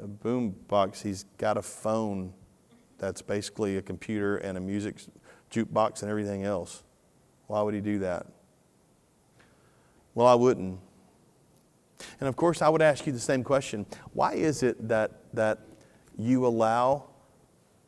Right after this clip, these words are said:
the things that you've been told or the things that's happened to you or the experiences in life that you've had in the past, why is it that you continue to take those old cassette tapes out of the dumpster at Revco Drugstore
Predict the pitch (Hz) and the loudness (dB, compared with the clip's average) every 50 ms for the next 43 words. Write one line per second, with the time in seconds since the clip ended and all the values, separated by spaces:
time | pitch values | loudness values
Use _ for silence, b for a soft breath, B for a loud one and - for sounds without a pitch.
0 | _ _ _ _ - 113 110 - - 135 127 131 135 139 117 120 104 - 110 117 | _ _ _ _ -6 -6 -6 -4 -2 0 0 0 0 0 0 -2 -2 0 0 -2
1 | 117 117 123 110 104 98 - - 127 123 127 135 139 127 113 104 107 101 104 - | 0 0 -2 -4 -4 -4 -2 2 2 2 4 4 2 2 2 0 -2 -4 -4 -2
2 | 120 123 120 104 107 98 - - - 117 - - - 131 123 127 120 123 131 131 | -2 -2 -2 -4 -6 -8 -8 -6 -4 -4 -4 -2 -4 -4 -4 -4 -2 0 2 2
3 | 135 135 131 120 107 95 104 101 95 - - 117 110 - - - 123 117 120 - | 4 4 2 2 2 0 0 -2 -4 -6 -12 -10 -10 -10 -6 -4 -2 -2 -2 -4
4 | 123 127 120 113 113 104 98 98 101 107 117 113 - 107 - - 117 107 - 117 | -4 -6 -6 -4 -4 -4 -2 0 0 0 0 -2 -6 -12 -6 -6 -6 -4 -2 -2
5 | 110 110 113 110 107 101 - 117 107 104 110 113 - - B B B B B B | 0 0 0 -2 -2 -4 -4 -4 -2 -2 -2 -4 -6 -12 B B B B B B
6 | B B _ - 175 - - 196 160 151 143 127 139 131 - 120 110 98 117 127 | B B _ -2 0 2 4 4 4 4 4 2 0 0 2 0 0 2 0 0
7 | 127 - 135 113 - - 123 120 135 143 135 113 107 - 127 127 123 - 117 110 | 0 0 -4 -4 -2 -2 -2 -2 -2 -2 -2 -4 -4 -2 -2 -2 -2 -2 -4 -4
8 | 104 - - - 113 117 - - 104 - - 120 113 - - - 117 113 127 131 | -4 -2 0 2 2 0 0 -6 -10 -6 -2 -2 -2 -2 -4 -4 -2 -2 -2 -2
9 | - - - - - - 117 117 113 110 98 101 107 113 - - - 139 131 113 | -4 -8 -16 -12 -6 -2 -2 -2 -2 -2 -2 -2 -2 -2 -4 -6 -4 -2 -2 0
10 | - - 104 107 107 - 123 110 98 104 104 107 - - - 131 127 131 135 135 | 0 0 0 0 0 0 0 0 2 0 -2 -2 -2 -4 -4 -2 -2 -2 -2 -4